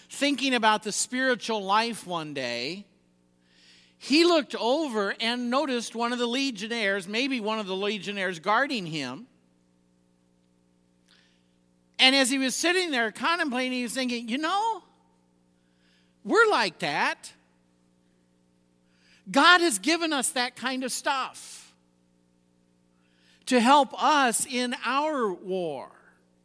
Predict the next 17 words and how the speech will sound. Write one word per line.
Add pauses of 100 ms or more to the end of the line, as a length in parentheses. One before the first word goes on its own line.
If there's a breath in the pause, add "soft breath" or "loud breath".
(1160)
And
he
writes
about
that
in
Ephesians,
and
that's
what
we
want
to
talk
about
today. (2250 soft breath)
Um,